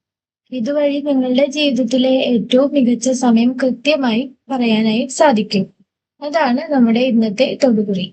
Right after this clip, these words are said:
വെറുതെ ഏതെങ്കിലും ഒരെണ്ണം തിരഞ്ഞെടുത്താൽ പോരാ. ഇതിൽ നോക്കുമ്പോൾ നിങ്ങളുടെ മനസ്സ് ഉറപ്പിച്ചു പറയുന്ന, അതായത് ഇത് തന്നെ എടുക്കാമെന്ന് മനസ്സ് ഉറപ്പിച്ചു പറയുന്ന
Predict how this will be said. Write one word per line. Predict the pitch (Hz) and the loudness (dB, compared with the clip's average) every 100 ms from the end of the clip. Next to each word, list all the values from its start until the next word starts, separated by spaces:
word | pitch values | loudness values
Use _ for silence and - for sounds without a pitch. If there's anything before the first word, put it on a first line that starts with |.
| _ _ _ _ _ _ | _ _ _ _ _ _
വെറുതെ | 233 220 262 277 294 | -12 -2 4 6 4
ഏതെങ്കിലും | 269 226 240 240 262 285 302 | 2 -2 -2 0 0 -2 -2
ഒരെണ്ണം | 285 294 285 285 294 _ _ - | 0 0 0 -2 -4 _ _ -6
തിരഞ്ഞെടുത്താൽ | 285 285 285 262 277 320 277 | -2 -2 -2 -2 0 0 0
പോരാ. | 285 269 262 262 277 - _ _ _ _ _ _ _ - | 2 2 0 -2 -6 -20 _ _ _ _ _ _ _ -16
ഇതിൽ | 247 294 302 - _ - | -10 -8 -8 -10 _ -4
നോക്കുമ്പോൾ | 254 240 220 262 247 240 277 - | 0 0 -2 2 4 4 2 -2
നിങ്ങളുടെ | 269 240 240 247 277 | 2 4 4 0 0
മനസ്സ് | 262 240 226 269 | 0 0 0 -2
ഉറപ്പിച്ചു | 240 240 - 254 - 269 | 0 -2 -2 -2 -2 -2
പറയുന്ന, | 311 254 220 208 247 226 240 - _ - | -2 0 0 -2 0 -2 -2 -8 _ -10
അതായത് | 214 233 226 220 285 - _ _ - | -4 -2 0 0 -2 -2 _ _ -8
ഇത് | 233 277 | -6 -2
തന്നെ | 285 285 302 294 | 0 0 0 2
എടുക്കാമെന്ന് | 240 240 269 277 269 254 | 0 -2 0 2 2 0
മനസ്സ് | 254 240 214 - | 0 0 -2 0
ഉറപ്പിച്ചു | 269 233 262 262 - | 0 2 0 0 0
പറയുന്ന | 320 285 240 233 | 0 2 2 0